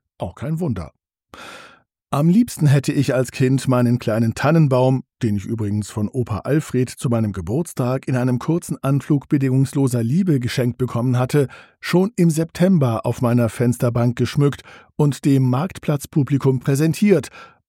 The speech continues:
aber natürlich war das strikt untersagt. Überhaupt ging es vor allem darum, nicht aufzufallen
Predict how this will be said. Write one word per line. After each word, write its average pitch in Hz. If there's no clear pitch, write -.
aber 160
natürlich 175
war 135
das 143
strikt -
untersagt. 135
Überhaupt 135
ging 147
es 139
vor 135
allem 135
darum, 135
nicht 160
aufzufallen 139